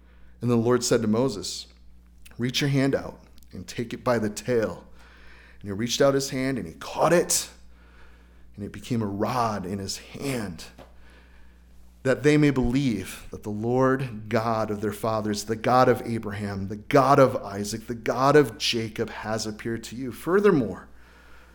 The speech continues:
the Lord said to him, "Now put your hand in your bosom." And he put his hand in his bosom, and when he took it out, behold,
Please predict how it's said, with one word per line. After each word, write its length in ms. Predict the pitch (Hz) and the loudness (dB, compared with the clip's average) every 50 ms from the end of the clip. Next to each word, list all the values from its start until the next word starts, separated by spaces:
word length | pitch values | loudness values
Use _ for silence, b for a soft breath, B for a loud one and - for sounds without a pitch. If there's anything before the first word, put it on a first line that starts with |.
| b b b b b b - | b b b b b b -2
the 80 | 120 | 2
Lord 280 | 120 120 131 135 135 135 | 6 10 10 10 10 8
said 300 | - - 139 131 131 117 | 4 6 6 6 6 6
to 80 | 120 | 0
him, 600 | 113 110 - 165 175 160 113 101 95 92 90 - - - | -2 -2 -2 -2 -2 0 -2 -2 -4 -6 -10 -12 -16 -10
"Now 560 | - 131 131 127 123 110 - - - - - - 120 | -4 -2 0 0 0 0 -4 -6 -14 -18 -18 -14 -6
put 180 | - - - 208 | -4 -4 -2 0
your 140 | 185 165 151 | -2 -2 -2
hand 600 | - - - - 175 175 170 147 127 123 117 117 | -2 -8 -4 -2 0 2 4 4 2 2 0 0
in 140 | 120 127 | -2 -2
your 120 | 127 123 120 | -2 -2 -2
bosom." 480 | 113 - 156 147 110 90 90 87 90 90 - - - - - B B B B B B B B B B - | -2 -6 -6 -6 -6 -10 -10 -10 -12 -14 -18 -20 -20 -20 -20 B B B B B B B B B B -8
And 100 | 104 104 | -6 -6
he 60 | 104 | -4
put 160 | 104 131 117 | -4 -4 -4
his 160 | 113 110 - | -4 -4 -4
hand 320 | - 127 127 127 131 131 127 | -4 -2 0 0 2 0 0
in 60 | 120 | 0
his 180 | 120 113 107 104 | -2 -2 -4 -6
bosom, 560 | 101 - 117 123 123 139 139 147 151 160 156 b b b b b b b b | -4 -4 -4 -2 -2 -2 -2 -2 -2 -4 -6 b b b b b b b b
and 120 | 104 104 | -4 -2
when 120 | 107 107 107 | 0 0 0
he 60 | 104 | -2
took 260 | 107 - 135 135 127 | -2 -2 -2 -2 -2
it 80 | 110 110 | 0 2
out, 200 | 123 139 135 - | 0 0 0 -2
behold, 600 | 120 117 - - 147 156 156 120 95 92 - | -6 -8 -4 -2 0 0 0 0 -2 -4 -8